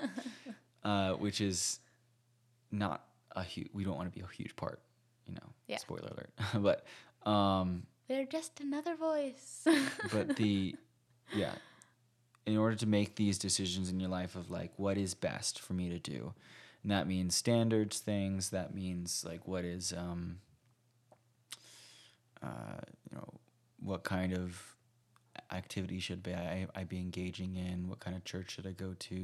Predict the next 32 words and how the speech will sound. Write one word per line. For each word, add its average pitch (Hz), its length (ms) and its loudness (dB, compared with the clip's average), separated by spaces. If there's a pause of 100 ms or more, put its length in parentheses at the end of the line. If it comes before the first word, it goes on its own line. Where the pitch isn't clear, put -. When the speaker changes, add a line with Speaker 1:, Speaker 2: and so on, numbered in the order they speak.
(160)
Speaker 2:
what 101 120 -14
kind 92 180 -6
of 90 80 -8
friends 92 360 -6
should 92 140 -6
I 92 200 -6
have, 92 400 -8 (840)
uh, 92 60 -4
what 92 100 -2
kind 95 140 -2
of 87 60 -4
friend 90 260 -2
should 90 120 -4
I 90 60 0
be, 90 460 -4 (640)
um, 87 720 -2 (760)
Speaker 1:
Yeah. 247 100 -8 (720)
Speaker 2:
what 92 140 -8
kind 90 180 -4
of, 90 180 -12
you 95 60 -6
know, 82 100 -4
family, 87 420 -4
blah, 92 280 -2
blah, 92 140 -4
blah, 80 200 -6
blah, 110 440 2 (240)
blah. 262 360 4
Speaker 1:
<laughs> - 0 -
Speaker 2:
Um, 98 640 8 (880)
and, 123 100 4
uh, - 60 4